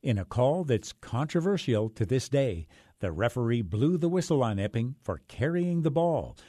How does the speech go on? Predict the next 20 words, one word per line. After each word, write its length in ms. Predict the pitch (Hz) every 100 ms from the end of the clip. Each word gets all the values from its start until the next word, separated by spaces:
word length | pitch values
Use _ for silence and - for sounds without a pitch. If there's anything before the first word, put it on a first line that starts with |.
| -
which 300 | - 117 -
cost 440 | - 120 143 147 -
the 140 | 123
Eagles 380 | - 135 175 170 -
a 120 | -
made 420 | 98 90 113 107 90
shot. 500 | - 135 127 - - _ _ - - -
It 180 | 143 110
was 160 | 107
a 60 | 107
blow 400 | 78 127 165 175
they 160 | 151
couldn't 400 | 147 - 147 156
overcome, 560 | 139 135 123 110 73 - - _
and 140 | 107
they 120 | 92 90
lost 460 | 101 123 123 - _ _
fifty-two 760 | 156 160 - 113 - 160 101 101 - -
to 100 | 92
fifty-six. 960 | - 123 - 110 - 139 - - -